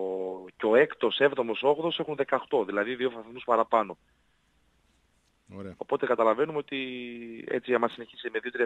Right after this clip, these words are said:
Speaker 1: ακόμα θετικά αποτελέσματα στο επόμενο διάστημα, δεν θα κινδυνεύσει,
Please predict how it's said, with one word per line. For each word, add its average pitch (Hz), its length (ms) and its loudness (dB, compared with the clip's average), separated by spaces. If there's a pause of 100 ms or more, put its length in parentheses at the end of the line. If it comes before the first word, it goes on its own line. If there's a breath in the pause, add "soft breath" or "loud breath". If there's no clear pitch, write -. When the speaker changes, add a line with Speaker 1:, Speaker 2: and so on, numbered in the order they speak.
(120)
Speaker 1:
ακόμα 120 240 -6
θετικά - 240 -2
αποτελέσματα 110 720 0
στο - 160 -10
επόμενο 120 200 0
διάστημα, 135 320 2
δεν 123 140 -2
θα 120 80 -6
κινδυνεύσει, 127 520 -6